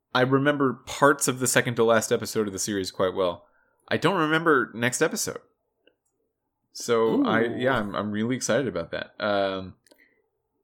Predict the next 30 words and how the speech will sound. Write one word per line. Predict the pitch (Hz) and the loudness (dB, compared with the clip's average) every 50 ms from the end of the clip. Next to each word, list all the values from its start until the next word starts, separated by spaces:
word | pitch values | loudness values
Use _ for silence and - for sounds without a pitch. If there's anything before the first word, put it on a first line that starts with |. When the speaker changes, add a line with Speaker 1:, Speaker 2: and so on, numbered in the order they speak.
| _ _ _ _ _ _ _ _ _ _ | _ _ _ _ _ _ _ _ _ _
Speaker 1:
that's | 113 117 131 - - | 0 0 0 0 0
gonna | - 160 156 | -2 -2 2
be | 165 165 | 4 4
our | 160 151 | 4 4
show | - - 160 151 117 | 4 6 6 6 6
today. | 156 120 87 76 73 - _ _ _ _ _ _ _ _ _ _ _ _ _ _ _ _ _ _ _ _ _ - - - _ _ _ _ _ - | 4 -2 -4 -6 -8 -14 _ _ _ _ _ _ _ _ _ _ _ _ _ _ _ _ _ _ _ _ _ -20 -20 -20 _ _ _ _ _ 10
Speaker 2:
I | 165 202 233 | 12 12 12
felt | - - 226 208 170 | 12 10 10 10 10
like | 180 185 185 - | 8 6 6 6
this | 156 170 - - | 4 0 2 0
was | 160 139 | 0 0
a | 143 | -2
great, | 127 127 131 156 160 156 - 127 139 | -2 2 4 4 4 4 2 -4 2
this | 139 180 240 - - | 10 10 10 10 10
was | 277 220 190 | 2 2 2
the | 202 | 0
Sam | 185 - 208 185 170 | 6 8 8 8 8
and | 160 135 | 6 4
Max | 135 139 139 - - | 4 2 2 0 -2
episode | 135 123 - - 139 131 123 | -6 -6 -4 -2 -2 0 0
I | 120 | 0
was | 117 110 123 | -2 -4 -4
most | 127 127 120 117 - | -4 -4 -4 -6 -6
looking | 131 123 113 - 104 110 | -8 -8 -8 -10 -14 -16
forward | - - 131 117 113 107 | -10 -6 -4 -4 -4 -6
to | 107 | -6
getting | 101 110 107 104 104 104 101 | -8 -8 -8 -8 -8 -12 -12
to, | - 117 98 | -12 -12 -10
and | 98 104 | -10 -10
I'm, | 104 107 110 | -10 -10 -10